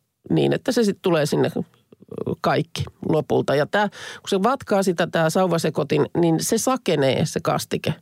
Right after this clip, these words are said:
Siitä tulee sellainen kuohkea, niin kuin hollandeisin kuuluu ollakin.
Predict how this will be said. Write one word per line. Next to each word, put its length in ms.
Siitä 240
tulee 320
sellainen 440
kuohkea, 580
niin 160
kuin 340
hollandeisin 640
kuuluu 440
ollakin. 380